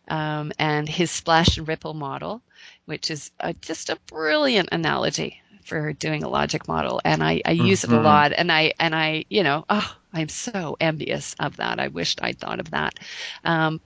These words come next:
Speaker 1: but, you know, as a result, I always make a point of crediting him every time I use it in a workshop or, or whatever.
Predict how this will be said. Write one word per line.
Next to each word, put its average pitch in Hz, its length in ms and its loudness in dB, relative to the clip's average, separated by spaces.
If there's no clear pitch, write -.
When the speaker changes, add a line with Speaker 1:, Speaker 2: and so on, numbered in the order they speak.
Speaker 1:
but, 160 240 4
you 160 180 0
know, 180 120 6
as 170 160 2
a 180 40 -2
result, 170 380 2
I 156 100 2
always 170 380 -4
make 147 160 -6
a 143 40 -10
point 147 380 -6
of 147 320 -6
crediting 156 440 2
him 156 260 -4
every 156 200 -2
time 147 220 -2
I 143 40 0
use 143 280 -4
it - 100 -6
in - 100 -4
a 156 40 -4
workshop - 500 -6
or, - 320 -4
or 151 60 0
whatever. 151 460 -2